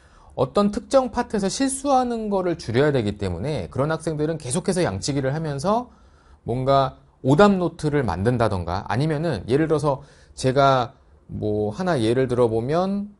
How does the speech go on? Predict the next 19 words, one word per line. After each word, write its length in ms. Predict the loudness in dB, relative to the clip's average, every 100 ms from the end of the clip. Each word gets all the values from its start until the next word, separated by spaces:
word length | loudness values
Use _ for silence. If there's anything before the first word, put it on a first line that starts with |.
| _
충돌해서 560 | -8 -4 2 4 4 2
틀렸다. 540 | -2 -4 -4 -8 -8 -12 _ _ _ _ -2
근데 160 | 0
실수로 400 | 2 2 2 0
틀렸어요. 460 | 0 -4 -2 -8 -10 -18 _ _ _ _ -8
그러면은 520 | 0 2 2 0 -2 -8 _ _
그걸 260 | -4 2 4
다시 300 | 2 -2 0
실수하지 560 | 0 -2 2 2 4 0
않는 320 | 0 0 2
방법은 360 | 0 0 -2
두 160 | -4 2
가지가 320 | 2 4 0
있는데요. 520 | 0 -2 -4 -4 -4 -6
첫 180 | -8 -4
번째는 520 | -2 -2 -2 -2 -2
오답 320 | 0 2 4
노트를 380 | 4 0 -2 -2
만들어서 600 | 0 0 0 2 0 -2